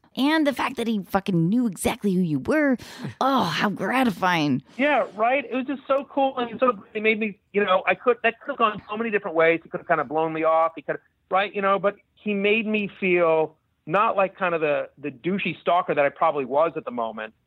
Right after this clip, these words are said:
Speaker 3: but made me just feel really good and was, you know, unbelievably kind. And it was just sort of an amazing moment and just, you know, basically underscored everything I've always heard about him, which is that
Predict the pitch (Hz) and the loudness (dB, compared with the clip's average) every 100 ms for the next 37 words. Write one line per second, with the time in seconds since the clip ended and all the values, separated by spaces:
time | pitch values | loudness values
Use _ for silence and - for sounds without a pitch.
0 | _ _ _ 170 175 214 214 196 190 190 | _ _ _ -8 0 2 2 0 0 -2
1 | - 180 175 160 180 170 143 196 185 175 | -4 0 0 0 -2 -4 -6 -2 0 0
2 | 170 170 147 147 139 _ - 156 139 139 | 0 -2 -8 -12 -14 _ -10 -4 -4 0
3 | 185 185 170 160 147 - 156 151 147 143 | -4 -2 -6 -4 -6 -2 2 4 4 2
4 | 143 135 127 127 _ _ - 214 254 254 | -4 -6 -6 -8 _ _ -6 -4 -2 2
5 | 226 202 175 156 165 180 170 160 143 170 | 2 2 2 2 2 2 -2 -2 0 2
6 | 156 135 120 135 139 131 147 139 - _ | 2 -2 -2 -4 -2 0 0 0 -6 _
7 | _ _ _ 135 135 131 170 165 - 160 | _ _ _ -6 -4 0 0 0 0 -2
8 | 160 165 165 - 160 143 143 156 156 143 | 0 0 0 0 0 4 2 0 -2 -2
9 | 139 135 123 175 175 147 123 - 123 123 | -2 -4 -4 0 2 2 0 -2 -10 -10
10 | - - 127 | -10 0 0